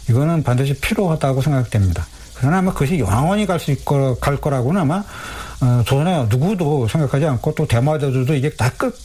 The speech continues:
끝이다라고 생각은 안 했고요. 그 다음에 이제 또 새로운 교섭이 필요하게 되는 거죠.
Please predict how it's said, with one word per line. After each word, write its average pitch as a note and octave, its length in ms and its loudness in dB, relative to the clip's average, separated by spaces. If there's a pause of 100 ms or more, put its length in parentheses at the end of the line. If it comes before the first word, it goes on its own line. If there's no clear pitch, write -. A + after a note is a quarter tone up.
끝이다라고 C3+ 720 -2
생각은 E3 360 0 (280)
안 A2+ 120 2
했고요. D3+ 360 0 (140)
그 - 160 -2
다음에 G3+ 360 0
이제 F#3 260 -2
또 D#3+ 100 2
새로운 E3+ 380 0
교섭이 B2+ 420 0
필요하게 C#3+ 540 -2
되는 A#2+ 200 2
거죠. F#2+ 300 0